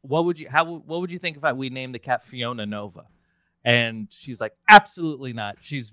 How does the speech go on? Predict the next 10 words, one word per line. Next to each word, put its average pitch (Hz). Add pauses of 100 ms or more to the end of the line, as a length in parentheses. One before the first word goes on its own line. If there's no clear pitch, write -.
(120)
she's 135
very 147
quick." 143 (300)
I 190
think 214 (300)
that 156
there 156
has 151
to 151
be, 139